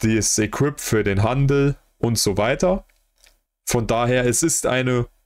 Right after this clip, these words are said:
gute, große Community da. Nutzt diese Möglichkeit auch, Ingame-Chat zu nutzen, auf Discord zu sein und auf Discord dementsprechend Kontakte zu knüpfen.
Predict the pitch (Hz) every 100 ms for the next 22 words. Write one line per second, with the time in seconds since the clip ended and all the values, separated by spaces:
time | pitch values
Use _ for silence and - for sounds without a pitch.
0 | _ 117 151 - 139 - 131 143 127 131
1 | 117 123 120 - 104 113 135 170 - _
2 | _ - 117 180 180 - 170 139 127 131
3 | 131 139 - 127 117 113 107 113 - -
4 | _ _ _ 131 143 139 135 131 - 139
5 | 127 - 120 120 120 - 120 123 - _
6 | _ _ 101 - - 135 - 131 120 120
7 | - 113 117 107 110 110 - _ _ -
8 | 107 95 - 101 - 127 - - 113 107
9 | - - 110 113 110 107 - 113 - 113
10 | 117 104 107 - 110 - - 113 104 -
11 | 107